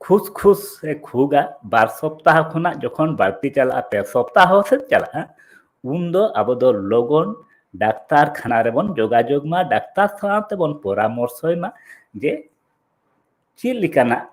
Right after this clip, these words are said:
ᱨᱩᱣᱟᱹ ᱠᱟᱱᱟ᱾ ᱛᱟইᱞᱮ ᱠᱷᱟᱱ ᱜᱮ ᱱᱚᱣᱟ ᱨᱮᱭᱟᱜ ᱱᱟᱯᱟᱭ ᱥᱩᱨᱟᱦᱟ ᱵᱚᱱ ᱧᱟᱢᱟ ᱟᱨ ᱡᱟᱦᱟᱸ ᱜᱤᱫᱟᱹᱨ ᱡᱚᱱᱚᱢᱚᱜ ᱥᱮ ᱱᱮᱛᱟᱨ ᱫᱚ ᱦᱟᱥᱯᱟᱛᱟᱞ ᱡᱟᱦᱟᱸᱭ ᱠᱚ ᱵᱤ ᱥᱤ ᱡᱤ ᱴᱤᱠᱟᱹ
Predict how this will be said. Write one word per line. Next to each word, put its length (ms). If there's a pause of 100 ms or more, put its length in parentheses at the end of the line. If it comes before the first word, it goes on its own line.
(300)
ᱨᱩᱣᱟᱹ 220
ᱠᱟᱱᱟ᱾ 320 (1160)
ᱛᱟইᱞᱮ 320
ᱠᱷᱟᱱ 280 (120)
ᱜᱮ 140 (1120)
ᱱᱚᱣᱟ 200
ᱨᱮᱭᱟᱜ 300 (1000)
ᱱᱟᱯᱟᱭ 260
ᱥᱩᱨᱟᱦᱟ 480
ᱵᱚᱱ 160
ᱧᱟᱢᱟ 280 (560)
ᱟᱨ 260 (1400)
ᱡᱟᱦᱟᱸ 360 (600)
ᱜᱤᱫᱟᱹᱨ 400
ᱡᱚᱱᱚᱢᱚᱜ 420 (500)
ᱥᱮ 280
ᱱᱮᱛᱟᱨ 420
ᱫᱚ 160
ᱦᱟᱥᱯᱟᱛᱟᱞ 560
ᱡᱟᱦᱟᱸᱭ 260
ᱠᱚ 140
ᱵᱤ 200
ᱥᱤ 180
ᱡᱤ 140
ᱴᱤᱠᱟᱹ 380